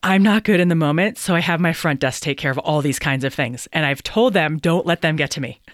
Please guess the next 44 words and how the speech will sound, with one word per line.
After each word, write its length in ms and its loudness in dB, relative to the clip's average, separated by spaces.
<laughs> 540 -6
'Cause 220 2
they 260 4
know, 300 4
and 100 2
I 200 0
know 200 2
that 120 0
if 100 -2
they 120 0
get 140 0
to 120 -6
me, 80 2
I'm 100 0
gonna 140 -4
say 180 -2
yes, 180 -2
I'm 60 -2
gonna 160 -2
cave." 340 -10
So 360 2
what 140 0
kind 180 4
of 60 2
systems 380 -2
can 100 -2
we 60 0
put 180 -2
in 80 0
place 260 0
in 80 -2
advance 560 0
so 160 0
that 120 0
we 80 2
don't 120 2
even 140 0
find 260 -2
ourselves 280 -2
in 80 -2
the 80 -4
situation 720 0
of 240 -10
being 400 -4